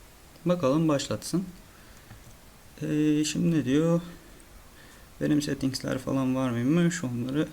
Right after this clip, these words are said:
import etmek istiyor muyum? Hayır. Hangisini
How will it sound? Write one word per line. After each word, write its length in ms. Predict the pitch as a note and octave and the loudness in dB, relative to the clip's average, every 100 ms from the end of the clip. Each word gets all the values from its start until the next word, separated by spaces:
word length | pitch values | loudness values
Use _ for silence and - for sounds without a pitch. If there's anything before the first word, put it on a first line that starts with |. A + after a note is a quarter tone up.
| C#3+ | -6
import 360 | A#2+ - B2 A#2+ | -6 -6 -6 -8
etmek 280 | - - | -10 -14
istiyor 260 | - - A#2+ | -14 -4 -2
muyum? 280 | A2+ E3 F3 | 0 2 2
Hayır. 380 | D3 A2+ - - - - - - - - - - - - - - - - - - - - - - - - - - - - - - - - - - - - F3 D#3+ - F3 D#3+ D3 | 2 0 -4 -8 -20 -20 -20 -20 -20 -20 -20 -20 -20 -20 -20 -20 -20 -20 -20 -20 -20 -20 -20 -20 -14 -12 -12 -16 -20 -20 -20 -20 -20 -20 -20 -20 -20 -18 -10 -10 -8 -4 -4 -2
Hangisini 380 | C#3+ B2 - | -2 -4 -6